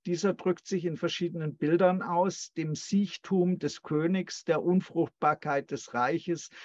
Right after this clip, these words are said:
der Sterilität der Gralsgemeinschaft. Daher wartet die Gralsgemeinschaft auf einen Helden, der den Gralskönig erlösen und ablösen kann. Also, ähm, vor allem Letzteres, die Gralsgemeinschaft,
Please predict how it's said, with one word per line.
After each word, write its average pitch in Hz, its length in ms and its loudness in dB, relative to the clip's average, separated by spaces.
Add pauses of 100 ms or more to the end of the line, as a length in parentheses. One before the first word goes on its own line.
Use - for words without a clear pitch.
(180)
der 156 140 0
Sterilität 151 1120 0
der 147 140 0
Gralsgemeinschaft. 147 1200 -2 (300)
Daher 151 380 0
wartet 156 460 -4
die 160 120 -4
Gralsgemeinschaft 151 1000 -2
auf 147 200 -6
einen 143 260 -4
Helden, 139 640 0 (260)
der 156 120 4
den 147 200 -2
Gralskönig 147 840 -4
erlösen 131 560 -2
und 139 140 -4
ablösen 131 600 -2
kann. 117 360 -2 (300)
Also, 156 440 0
ähm, 156 560 -4
vor 165 160 -2
allem 165 200 0
Letzteres, 160 680 0
die 165 100 -6
Gralsgemeinschaft, 175 1400 2